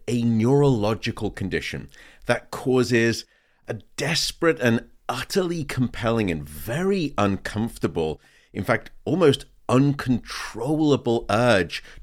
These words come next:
to move the muscles in your legs and also in your arms and massage them.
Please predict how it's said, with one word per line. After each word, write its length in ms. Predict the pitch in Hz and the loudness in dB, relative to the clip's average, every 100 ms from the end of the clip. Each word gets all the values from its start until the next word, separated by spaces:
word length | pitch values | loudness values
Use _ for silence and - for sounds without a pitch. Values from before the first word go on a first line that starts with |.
| - | -6
to 160 | - | -2
move 560 | 117 110 135 156 147 110 | -2 2 2 2 -2 -2
the 100 | 117 | -2
muscles 760 | 107 113 127 - 147 139 123 - | 0 -2 -4 -4 -4 -2 -4 -4
in 200 | 110 110 | -2 -2
your 140 | 101 | 0
legs 420 | 98 90 85 - | 0 -2 -2 -4
and 140 | 104 - - | -4 -4 -4
also 500 | 120 135 - 117 110 | -2 -2 -2 -2 -2
in 200 | 107 104 | -2 -2
your 180 | 92 - | -2 -2
arms 500 | 90 90 78 71 - - - - - | -2 -2 -4 -8 -12 -16 -20 -12 -6
and 200 | 123 113 | -2 -2
massage 680 | 110 - - 101 104 104 - | -2 -4 -4 0 4 2 0
them. 240 | 78 71 | -8 -10